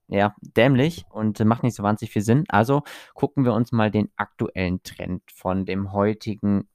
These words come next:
Ap-, äh, sechzehnten April an. Ähm,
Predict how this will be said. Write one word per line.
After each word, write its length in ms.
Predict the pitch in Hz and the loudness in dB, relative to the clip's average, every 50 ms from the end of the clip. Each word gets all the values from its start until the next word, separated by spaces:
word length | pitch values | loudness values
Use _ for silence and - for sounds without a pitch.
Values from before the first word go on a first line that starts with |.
| _ _ _ | _ _ _
Ap-, 360 | - 95 - - - - - | -4 -4 -4 -4 -8 -18 -8
äh, 320 | - 98 98 95 92 76 - - 101 | -4 -2 -2 0 -2 -2 -4 -6 -8
sechzehnten 460 | 104 113 123 - - - - 69 85 | -8 -8 -8 -8 -10 -12 -10 -10 -12
April 300 | - - - 127 156 170 | -12 -10 -6 -6 -4 -2
an. 220 | - 165 185 202 - _ - - - - - - - - - - - _ - | -2 -4 -4 -6 -8 _ -20 -20 -20 -20 -20 -20 -20 -20 -20 -20 -20 _ -2
Ähm, 500 | 120 120 127 131 131 135 135 135 135 | 2 2 4 4 2 0 0 -2 -2